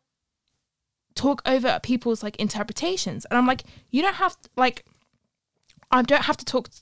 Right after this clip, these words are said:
over your interpretation. If that's how you feel, like, that's how you feel, like, that's fine."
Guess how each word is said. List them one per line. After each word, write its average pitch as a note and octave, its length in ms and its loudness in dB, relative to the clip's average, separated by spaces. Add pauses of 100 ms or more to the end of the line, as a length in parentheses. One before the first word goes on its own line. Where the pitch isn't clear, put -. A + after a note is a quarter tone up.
(100)
over A3+ 160 -2
your G3 140 -4
interpretation. - 540 -6
If - 120 -8
that's D4 200 2
how C#4+ 100 0
you C4+ 140 0
feel, A#3+ 180 0
like, A3 160 -2
that's G#3 220 -4
how G3+ 100 -12
you G3 100 -10
feel, - 220 -8
like, - 180 -16
that's - 220 -2
fine." F#3+ 240 -8